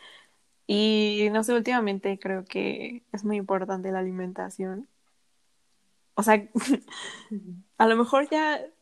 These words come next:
Speaker 1: todo el mundo lo sabe, pero bueno, es una cosa que <laughs> yo he
Speaker 2: Sí, sí.
Speaker 1: aprendido en mis veinte años, que antes de la escuela está comer, antes de, no sé, hacer cualquier actividad que me demande mucha energía, comer. No importa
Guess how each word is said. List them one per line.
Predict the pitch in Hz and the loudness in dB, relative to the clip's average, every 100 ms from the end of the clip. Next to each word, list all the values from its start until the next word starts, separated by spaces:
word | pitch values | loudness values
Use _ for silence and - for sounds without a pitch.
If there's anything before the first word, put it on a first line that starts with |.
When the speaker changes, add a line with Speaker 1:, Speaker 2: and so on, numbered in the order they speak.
| - | -2
Speaker 1:
todo | 220 | 2
el | 233 | 2
mundo | 247 302 | 2 0
lo | 320 | 0
sabe, | - 202 202 220 - | 0 0 0 -2 -4
pero | - - | -4 -2
bueno, | 202 202 | -2 -4
es | 202 | -4
una | 214 | -6
cosa | 220 - | -4 -4
que | 226 185 | 0 0
<laughs> | |
yo | 311 254 - 311 320 320 | 4 6 8 6 4 0
he | 320 285 | 0 0
Speaker 2:
Sí, | |
sí. | |
Speaker 1:
aprendido | 190 202 - 254 262 | 0 0 2 0 -2
en | 269 262 | -4 -4
mis | 240 | -2
veinte | 208 202 208 | -2 -2 -2
años, | 214 208 214 226 - - - - - _ | -2 -2 -4 -4 -12 -16 -16 -18 -20 _
que | - 208 202 | -4 -2 0
antes | 196 202 226 233 | 0 0 -2 0
de | 247 269 277 269 269 269 262 | 2 2 0 0 2 2 4
la | 214 | 4
escuela | 196 - 226 254 277 311 | 2 0 -2 0 -2 -2
está | 285 - 196 185 180 185 | -4 -4 -2 -2 -4 -4
comer, | 196 180 - - - | -2 -4 -6 -14 -6
antes | 196 196 214 | -6 -2 -2
de, | 202 196 - - - 247 - _ _ _ _ - | -2 -4 -6 -10 -14 -16 -20 _ _ _ _ 0
no | 214 | 0
sé, | 220 | 2
hacer | 226 233 | 2 2
cualquier | 226 247 220 | 2 0 2
actividad | 214 208 208 185 180 | 2 2 2 4 2
que | 180 202 | 0 -2
me | 190 | 0
demande | 180 185 190 | -2 -2 -2
mucha | 196 196 190 | -4 -4 -4
energía, | 180 185 - 202 214 226 | -6 -6 -6 -4 -4 -4
comer. | - 220 - - _ _ _ _ _ | -6 -6 -16 -20 _ _ _ _ _
No | - | -8
importa | - 190 - - - 233 | -6 -6 -6 -6 -6 -8